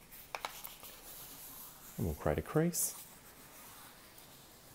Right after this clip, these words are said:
Then we're gonna turn our paper. I'm gonna measure in roughly two big fingers from the bottom,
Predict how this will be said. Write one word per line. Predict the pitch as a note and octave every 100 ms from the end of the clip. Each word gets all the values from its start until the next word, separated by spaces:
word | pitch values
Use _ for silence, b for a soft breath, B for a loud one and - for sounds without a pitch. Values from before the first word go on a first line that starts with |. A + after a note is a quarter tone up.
| - - - B B B - -
Then | D2+
we're | D2+
gonna | D#2
turn | - - D3+
our | G#2+ D#2+
paper. | - F2 F2 F2 F2 - - - - - - B B B B B B B B - -
I'm | - - -
gonna | E3 C#3
measure | C3+ A2+ A2+
in | G#2+ A2+ A2 - - - E3+
roughly | D#3+ - A2 F#2+
two | - - E3+
big | C#3 G2 -
fingers | G2+ G#2 G#2 G#2 G#2 - -
from | - C#3
the | G#2+
bottom, | F2 F#2+ F#2+